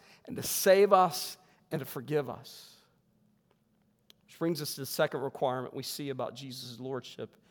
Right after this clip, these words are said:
in this passage, that we are to accept our unworthiness. Accept your unworthiness. Look at verses four through seven in this passage. What we see in this passage is a centurion who simply just gets it.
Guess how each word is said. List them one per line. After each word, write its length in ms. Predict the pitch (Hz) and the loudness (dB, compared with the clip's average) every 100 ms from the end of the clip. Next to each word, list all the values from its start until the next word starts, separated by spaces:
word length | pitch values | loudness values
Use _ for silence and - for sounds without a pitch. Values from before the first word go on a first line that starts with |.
| _ _ _ 127 | _ _ _ -8
in 80 | |
this 120 | 131 - | -8 -2
passage, 720 | 160 143 135 - - - - _ _ _ _ _ _ _ _ _ _ _ _ | 0 0 -2 -10 -14 -20 -20 _ _ _ _ _ _ _ _ _ _ _ _
that 80 | 160 | -4
we 140 | 151 | 0
are 80 | 151 | -2
to 140 | 143 143 | 0 -2
accept 600 | - - - 160 165 - | -2 -2 2 2 2 -4
our 220 | 160 143 127 | -2 0 -2
unworthiness. 1120 | 123 117 120 131 120 113 107 - - - - _ _ _ _ _ | -6 -6 -4 -4 -4 -8 -12 -16 -18 -20 -20 _ _ _ _ _
Accept 600 | 147 - - 170 160 - | -8 -6 -2 2 2 -2
your 200 | 160 147 - | -4 -4 -4
unworthiness. 880 | 135 120 120 123 117 110 113 - - | -6 -4 -4 -4 -6 -10 -12 -16 -4
Look 160 | 214 208 | -2 -2
at 80 | |
verses 360 | 170 170 170 147 | 0 -2 -2 -10
four 280 | - 165 151 | -8 -6 -6
through 160 | - | -8
seven 400 | 135 - 139 135 | -10 -2 -2 -2
in 80 | 127 | -6
this 100 | 127 | -8
passage. 680 | - 135 131 - 127 - - _ _ _ _ _ _ _ _ _ _ - | -4 -4 -4 -8 -12 -14 -20 _ _ _ _ _ _ _ _ _ _ -4
What 100 | 185 | 0
we 80 | 180 | 0
see 300 | - 233 240 | 0 2 4
in 80 | 208 | 6
this 120 | 170 | 4
passage 540 | - 185 196 196 170 - | 4 6 6 4 -6 0
is 200 | 175 156 | 0 0
a 80 | 160 | -4
centurion 580 | - 160 - 202 202 | -4 -4 0 2 4
who 140 | 170 160 | 2 0
simply 380 | - 175 160 143 | 0 -2 -2 -4
just 260 | 156 - | -4 -4
gets 320 | 147 156 - | 0 -2 -2
it. 200 | 131 - | -10 -10